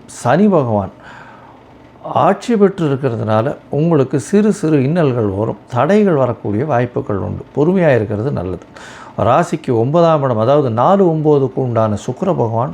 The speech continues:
ஒன்பதாம் இடத்துல பரிவர்த்தனை யோகத்துல ஆட்சி பெற்று போறார். அதை தவிர பார்த்தீங்களேயானால் இந்த மாசத்துல, அதாவது இந்த மாத கிரகங்கள்னு சொல்லக்கூடிய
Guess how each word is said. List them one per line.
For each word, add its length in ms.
ஒன்பதாம் 500
இடத்துல 400
பரிவர்த்தனை 580
யோகத்துல 260
ஆட்சி 300
பெற்று 340
போறார். 220
அதை 140
தவிர 240
பார்த்தீங்களேயானால் 760
இந்த 180
மாசத்துல, 800
அதாவது 460
இந்த 140
மாத 320
கிரகங்கள்னு 500
சொல்லக்கூடிய 720